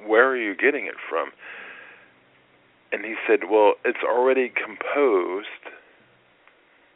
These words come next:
I'm just writing it down." Uh,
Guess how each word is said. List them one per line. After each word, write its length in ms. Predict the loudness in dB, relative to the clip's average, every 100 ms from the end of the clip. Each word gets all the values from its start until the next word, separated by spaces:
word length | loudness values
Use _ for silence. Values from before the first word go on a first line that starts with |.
| _ -12
I'm 400 | 0 0 0 -8 -20 _ _ -6
just 480 | -6 -6 -10 -14 -20 _
writing 420 | 0 2 2 -4
it 140 | -8 -6
down." 360 | -6 -6 -8 -12 -20 -20 -20 _ _ _ _ _ _ _ _ _ _ _ -20 _ _ _ _ _ _ _ _ _ _ _ _ _ _ _ _ _ _ _
Uh, 200 | -8 -8